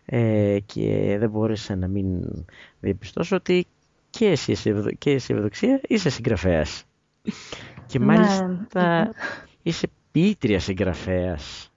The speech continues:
Speaker 1: ή κάνω λάθος;
Speaker 2: Ναι, η πρώτη μου, το πρώτο μου βιβλίο ήταν ποιητική συλλογή και
Speaker 1: Μμμ.
Speaker 2: εκδόθηκε το δύο χιλιάδες δεκατρία με τίτλο "Σκιές σε σκοτεινά όνειρα πάθους".
Speaker 1: Μμμ. Ο
Speaker 2: Το
Speaker 1: τι-,
Speaker 2: οποίο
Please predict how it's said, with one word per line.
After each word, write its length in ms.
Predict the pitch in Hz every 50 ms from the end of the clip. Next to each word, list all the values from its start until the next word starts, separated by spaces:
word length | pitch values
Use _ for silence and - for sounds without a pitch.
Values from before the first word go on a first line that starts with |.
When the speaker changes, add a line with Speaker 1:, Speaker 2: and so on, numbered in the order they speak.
| _
Speaker 1:
ή 80 | - 123
κάνω 220 | - 117 101 95
λάθος; 520 | 92 90 87 82 - 85 - - - - _ _ _ _ _ _ _ _ _ _ - - _ _ -
Speaker 2:
Ναι, 260 | 196 190 190 190 185
η 40 | 180
πρώτη 320 | 180 196 196 196 190 196
μου, 320 | 208 214 214 214 214 208 196
το 80 | -
πρώτο 240 | 180 185 196 202 214 202
μου 100 | 214 214
βιβλίο 320 | 202 190 185 180 190 202 208
ήταν 260 | 208 214 214 214 214
ποιητική 380 | 214 202 202 202 190 - - 196
συλλογή 720 | - 240 220 202 190 180 151 165 160 160 165 165 180 202 254 - - _ _ _ _ _ - - - 226
και 80 | 214
Speaker 1:
Μμμ. 40 | 196
Speaker 2:
εκδόθηκε 460 | 185 - 180 190 196 196 - 214 -
το 100 | 202 208 190
δύο 100 | 196 202
χιλιάδες 380 | 185 214 202 202 196 214 208
δεκατρία 460 | 196 190 - 185 - 180 175 185 196
με 120 | 208 214 214
τίτλο 640 | 214 - 202 202 - 220 214 214 214 214 214 208 202
"Σκιές 380 | - - - 196 196 196 208
σε 80 | 202 226
σκοτεινά 420 | 214 - 214 202 202 196 196 202
όνειρα 280 | 208 214 214 208 202 196
πάθους". 680 | - 175 175 175 170 160 - 180 185 208 254 247 - - _ _ _ _ _ _ _
Speaker 1:
Μμμ. 400 | - 101 120 131 120 92 85 80 78 85 87 _ _ _ _ _ _ _ _ _ _ _ _ _ _ _ _ _ _ _
Ο 180 | - - - 87
Speaker 2:
Το 180 | 90 220 214 208
Speaker 1:
τι-, 80 | 196
Speaker 2:
οποίο 340 | - - - 214 220 240 262